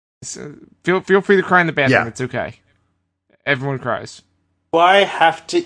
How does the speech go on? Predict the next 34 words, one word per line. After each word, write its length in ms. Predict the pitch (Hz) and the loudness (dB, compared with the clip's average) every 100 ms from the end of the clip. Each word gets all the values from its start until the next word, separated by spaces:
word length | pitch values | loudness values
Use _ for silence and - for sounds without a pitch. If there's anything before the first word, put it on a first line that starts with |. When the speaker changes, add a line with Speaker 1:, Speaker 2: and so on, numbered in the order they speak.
| 156 | -6
Speaker 3:
eat 240 | 160 - | -14 -16
the 240 | 156 151 - | -14 -12 -2
item 520 | 131 143 147 147 135 | 0 2 0 -2 -2
that 160 | 135 | 2
is 180 | 127 120 | 2 0
cranberry 500 | - 131 123 131 127 | -2 0 2 2 0
sauce 320 | 123 120 117 | 0 0 -2
consistent? 500 | - 120 - 113 139 | -6 -8 -8 -10 -4
Speaker 2:
Um, 380 | 139 165 175 185 175 | 0 2 2 -2 -4
it, 300 | 170 175 - | -2 -2 -4
so 340 | - 180 165 151 | -2 2 2 0
the, 160 | 151 | -2
the 140 | 170 156 | -2 0
second 460 | - 226 247 226 | 2 0 0 -2
you 100 | 185 | -4
put 260 | 139 - 190 | -4 0 2
it 140 | 196 170 | 2 0
in 140 | 165 | 2
your 100 | 165 | 2
mouth, 560 | 139 131 151 196 - - - _ | 0 0 0 -2 -6 -20 -20 _
it'll 220 | 151 151 | 2 2
just, 300 | 135 165 165 | 2 0 0
like, 360 | 170 160 127 - | 0 0 -2 -6
have 240 | 151 147 135 | -2 0 0
the 80 | |
same 300 | - 156 156 | 0 2 0
consistency 920 | 151 143 - 156 135 156 139 170 170 | -2 -8 -4 -4 -2 -6 -6 -2 -2
and 140 | 151 143 | -2 0
a 80 | 147 | 0
little 460 | 139 143 165 180 | 0 0 2 2
bit 160 | 170 180 | 2 2
of 140 | 151 | 2
the 80 | 156 | -2
flavoring 760 | - 156 139 113 101 78 67 | -2 2 2 2 -2 -6 -12